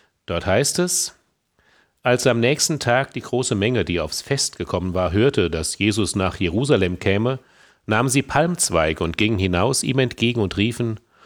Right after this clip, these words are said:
"Hosianna, gelobt sei, der da kommt in dem Namen des Herrn, der König von Israel." Jesus aber fand einen jungen Esel und ritt darauf, wie geschrieben steht im Buch des Propheten Sacharja:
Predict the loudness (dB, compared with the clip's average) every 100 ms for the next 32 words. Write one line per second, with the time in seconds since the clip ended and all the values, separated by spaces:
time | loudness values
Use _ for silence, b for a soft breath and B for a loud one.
0 | b b 2 6 6 6 6 4 4 4
1 | 4 4 2 -2 2 4 4 4 2 2
2 | 2 0 0 -2 0 0 2 0 0 0
3 | 0 0 0 -2 -2 -2 2 2 2 -2
4 | 0 0 0 -2 -2 0 -2 -4 -4 -6
5 | -10 _ _ _ b b b b b b
6 | -2 0 0 2 0 0 -2 0 0 0
7 | 0 0 0 0 0 0 -2 -4 0 0
8 | 0 -2 0 0 -4 -8 -6 -4 0 0
9 | -2 -6 -4 -4 -4 -8 -10 _ B B
10 | B B B _ _ -14 -14 _ -8 -8
11 | -6 -8 -8 -6 -2 -2 -2 -4 -2 0
12 | 0 0 0 -2 -8